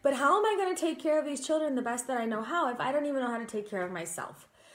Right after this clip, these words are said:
So I made it my lifelong mission. Right after residency, I joined this medical practice where under one roof, there's me, an O B G Y N, an internist, an exercise physiologist, nutritionist, counseling, chiropractor, massage therapy, all brought together for the complete healing of the whole person, a concept that was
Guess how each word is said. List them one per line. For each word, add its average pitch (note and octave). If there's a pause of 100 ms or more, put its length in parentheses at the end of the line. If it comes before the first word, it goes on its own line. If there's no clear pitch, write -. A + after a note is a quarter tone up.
(240)
So -
I C#4+
made D4
it G4+
my D#4+
lifelong C#4
mission. G3+
Right G#3+
after D#4+
residency, B3+
I G#3+
joined G#3+
this A#3
medical A3
practice A3+
where A3+
under A3
one B3
roof, B3
there's F3+
me, D4
an C#4
O G#3+
B G3+
G F#3+
Y F3+
N, C4+
an B3
internist, C#4
an A3+
exercise C#4
physiologist, A#3+
nutritionist, C4
counseling, C4
chiropractor, D4+
massage D#4+
therapy, D#4+ (460)
all G#4
brought G#4
together D#4
for D4+
the C4
complete C4+
healing C#4+
of A#3+
the B3
whole D4
person, C4
a -
concept C4
that -
was F#3